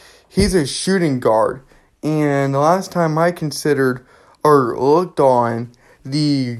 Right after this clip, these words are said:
Knicks roster, they don't have a really good shooting guard. That, well, they have R J Barrett. But what I mean by not a very good shooting guard is that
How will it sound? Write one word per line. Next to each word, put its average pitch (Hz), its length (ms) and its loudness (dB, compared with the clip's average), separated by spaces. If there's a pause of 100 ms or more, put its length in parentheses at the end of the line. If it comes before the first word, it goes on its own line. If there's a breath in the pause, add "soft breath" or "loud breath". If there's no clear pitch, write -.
Knicks 151 380 -2
roster, 127 420 0
they 139 140 0
don't 160 220 -2
have 165 280 -2
a 135 60 2
really 135 260 2
good 127 300 -6
shooting 156 480 -6
guard. - 420 -6 (1800 soft breath)
That, 156 540 2
well, 135 460 2 (880)
they 147 260 4
have 156 500 2
R 143 220 4
J 139 240 -2
Barrett. 127 600 -2 (800 soft breath)
But 160 400 2
what 143 200 0
I 147 120 0
mean 160 380 -2
by 131 240 2
not 143 260 0
a - 20 -2
very 139 220 2
good 127 200 -2
shooting 156 360 -2
guard 117 320 2
is 120 80 -10
that 120 260 -4